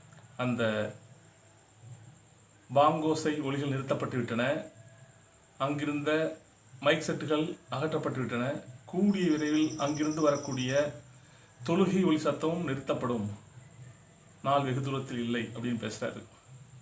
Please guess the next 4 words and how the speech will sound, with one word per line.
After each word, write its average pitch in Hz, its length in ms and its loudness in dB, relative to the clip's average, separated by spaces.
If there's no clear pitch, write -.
அதே 135 220 2
போல 143 260 2
இந்திய 160 400 0
பிரதமரா 147 480 2